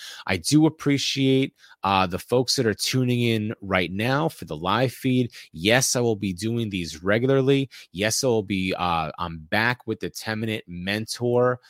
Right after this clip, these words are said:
uh, video series, the, the podcast, the live stream. We'll be doing this, uh, Monday nights.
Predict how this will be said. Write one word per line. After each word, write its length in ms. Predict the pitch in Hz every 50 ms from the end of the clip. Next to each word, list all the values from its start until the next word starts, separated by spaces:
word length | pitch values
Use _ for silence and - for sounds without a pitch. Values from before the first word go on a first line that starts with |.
| - - - - _ -
uh, 600 | 92 92 92 90 87 85 85 85 82 82 82 82 73 76
video 440 | 85 82 - 110 117 127 135 135 139
series, 760 | 123 - - - 139 131 131 127 127 127 127 127 123 113 107 -
the, 180 | 92 85 76 -
the 80 | - 80 - -
podcast, 800 | - - 113 120 120 117 - - 113 113 110 110 110 - - -
the 100 | - 78
live 380 | 78 87 90 95 101 107 101
stream. 480 | - - - - 113 110 107 104 101 98
We'll 100 | 92 87
be 160 | - 90 87
doing 240 | 82 95 98 104 101
this, 260 | 101 98 - - -
uh, 300 | 92 85 85 85 82 80
Monday 400 | 80 85 95 107 123 127 127 123
nights. 580 | 120 110 104 98 95 98 101 104 - - - -